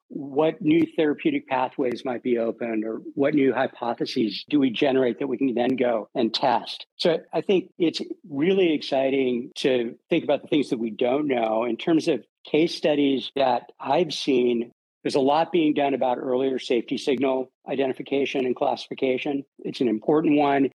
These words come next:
It's a place where early linkages can be subtle, a-, and therefore machine learning, for example, is particularly well suited to making better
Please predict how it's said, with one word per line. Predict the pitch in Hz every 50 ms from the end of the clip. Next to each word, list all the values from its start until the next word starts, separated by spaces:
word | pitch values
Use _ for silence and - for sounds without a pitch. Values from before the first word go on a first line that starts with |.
| _ _ -
It's | - 156 147 -
a | -
place | - - - 175 165 165 165 160 -
where | - 165 147 143 139 135 135 127 - -
early | 165 160 151 151 151 151 135
linkages | 113 117 123 123 120 - 147 - - 156 143 123 -
can | - - 143
be | 117 131 120
subtle, | 110 - - - 135 120 127 135 143 151 160 160 156 - -
a-, | 165 143 - - 294 170
and | 135 131 123
therefore | 123 123 127 123 - - 135 131 123 123 120 120 - -
machine | 131 131 - - 165 147 139 127
learning, | 127 127 131 135 135 135 127 131
for | - 143
example, | 117 - 131 127 120 113 - 135
is | 120 -
particularly | - 135 123 - - 143 127 - 135 123
well | 117 127 123 127 123
suited | - - - 135 123 120 120 135 135 127 117
to | - - 120
making | 120 117 - - 135 117 101
better | - 123 117 120 117 113